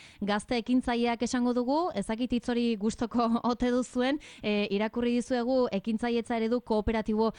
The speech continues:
berri bat ere proposatzen duzuela, akaso orain arte gailendu denarekin, eh, oso konforme ez zaudetelako, Lier?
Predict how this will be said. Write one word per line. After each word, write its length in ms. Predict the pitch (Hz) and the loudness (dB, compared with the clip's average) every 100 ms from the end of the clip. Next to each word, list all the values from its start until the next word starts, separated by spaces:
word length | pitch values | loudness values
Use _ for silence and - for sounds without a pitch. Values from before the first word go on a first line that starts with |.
| - | -6
berri 360 | 196 208 214 233 | -2 0 2 2
bat 180 | 233 220 | 0 0
ere 320 | 214 214 202 - | 0 2 0 0
proposatzen 600 | 202 196 220 226 - 220 | -2 0 -2 -2 0 0
duzuela, 440 | 220 240 233 240 - - | 0 0 0 0 -4 -8
akaso 420 | - 214 - 220 196 | -4 -2 0 0 2
orain 300 | 196 220 233 | 2 2 2
arte 280 | 220 214 226 | 0 0 -2
gailendu 800 | 196 196 208 214 214 214 208 202 196 | 0 0 2 2 2 2 2 2 0
denarekin, 540 | 208 208 208 - 220 | 0 -2 -4 -2 -2
eh, 180 | 202 196 | 0 -2
oso 180 | 185 220 | -2 -2
konforme 420 | 214 208 233 214 | -2 -2 -2 -2
ez 60 | 196 | -2
zaudetelako, 560 | 220 208 214 208 285 | -2 -2 -2 -2 -2
Lier? 380 | 240 180 151 131 | 0 0 -2 -4